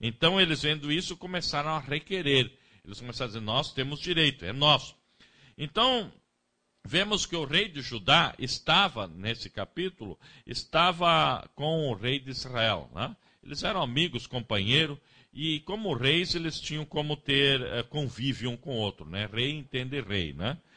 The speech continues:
Sabe isso, né? Né? Quantos sabem disso? Patrão entende patrão, né? E empregado, né? Entende empregado, né? E é, é assim que funciona. Então o rei Acabe disse ass-, é, é, disse, "Essa é a condição que me encontro.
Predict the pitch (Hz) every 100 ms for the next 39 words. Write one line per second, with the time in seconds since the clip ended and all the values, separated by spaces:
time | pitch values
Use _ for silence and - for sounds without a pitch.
0 | - _ - 98 120 107 90 82 80 113
1 | - _ _ _ _ 73 82 135 - _
2 | _ 107 117 - 113 101 85 85 - -
3 | _ _ 120 - 123 139 165 165 - 139
4 | 143 156 151 - 104 87 87 151 - -
5 | - _ 143 170 196 190 120 131 160 156
6 | 131 _ - 110 180 _ 151 156 151 160
7 | 170 - 202 214 110 95 87 90 117 113
8 | 131 139 120 135 131 151 - 170 175 185
9 | 175 - 107 78 65 _ _ - - -
10 | - 156 226 254 233 156 190 214 147 -
11 | 180 208 190 180 151 143 156 156 131 -
12 | 135 131 123 113 104 85 - _ _ _
13 | _ - 98 107 101 101 135 - 135 123
14 | - - 175 208 220 226 226 202 - 185
15 | 190 196 202 208 - 175 170 127